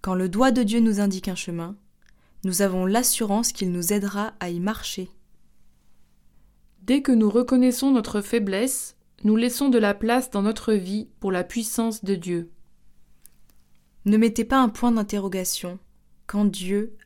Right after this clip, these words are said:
Speaker 1: a mis un point final.
Speaker 2: Celui qui avance avec Dieu trouvera son chemin,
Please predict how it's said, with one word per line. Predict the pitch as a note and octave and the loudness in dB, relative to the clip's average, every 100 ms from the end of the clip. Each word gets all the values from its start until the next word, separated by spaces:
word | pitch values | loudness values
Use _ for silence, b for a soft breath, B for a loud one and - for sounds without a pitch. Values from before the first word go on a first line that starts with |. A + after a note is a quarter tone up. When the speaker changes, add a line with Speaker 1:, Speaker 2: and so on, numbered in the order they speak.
| - | -8
Speaker 1:
a | F#3 | -6
mis | F#3 G3 | -2 -2
un | E3+ | -4
point | E3+ - F#3+ | -8 -8 -6
final. | F#3+ - - F#3+ E3 E3 E3 _ _ - _ _ - - - _ _ _ _ _ _ _ - - | -8 -8 -4 -4 -4 -10 -14 _ _ -20 _ _ -20 -20 -20 _ _ _ _ _ _ _ -20 -12
Speaker 2:
Celui | - A3+ A#3+ D4 | -2 2 2 2
qui | - | 2
avance | G#3+ G3+ C4 C4 | 2 4 2 4
avec | A3 G3+ F3 | 2 2 0
Dieu | G#3 B3 | 0 0
trouvera | - B3+ A3 A3+ | 0 -2 0 -4
son | A3 G3 | -2 -4
chemin, | - F#3+ F#3 | -2 -4 -4